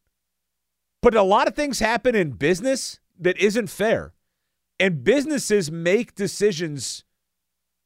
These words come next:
ultimately for the bottom line. Now, does this get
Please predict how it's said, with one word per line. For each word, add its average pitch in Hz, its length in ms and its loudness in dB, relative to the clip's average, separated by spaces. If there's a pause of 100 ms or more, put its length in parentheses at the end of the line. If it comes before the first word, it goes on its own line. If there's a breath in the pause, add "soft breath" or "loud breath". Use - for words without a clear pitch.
(100)
ultimately 196 580 2
for 175 140 -2
the 175 100 2
bottom 160 320 2
line. 180 280 2
Now, 160 280 2 (720)
does 202 280 4
this - 280 -2
get 202 380 0